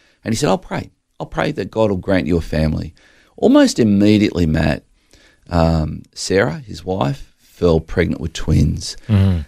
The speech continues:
Speaker 1: And she said to her husband, "I have been praying to Allah for years and nothing has happened.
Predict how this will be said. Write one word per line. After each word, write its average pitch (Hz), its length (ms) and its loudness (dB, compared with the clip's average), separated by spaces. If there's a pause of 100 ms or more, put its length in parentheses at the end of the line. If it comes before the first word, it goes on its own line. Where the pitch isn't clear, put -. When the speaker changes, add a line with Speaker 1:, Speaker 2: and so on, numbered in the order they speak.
Speaker 1:
And 98 140 0
she 156 240 2
said 139 300 0
to 120 80 0
her 107 120 0
husband, 85 520 -4
"I 123 160 -2
have - 120 -6
been 85 200 -6
praying 98 420 -2
to - 140 -12
Allah 85 360 -2
for 80 200 -6
years 85 460 2
and 85 440 -8
nothing 98 440 -2
has 82 220 -8
happened. 78 520 -2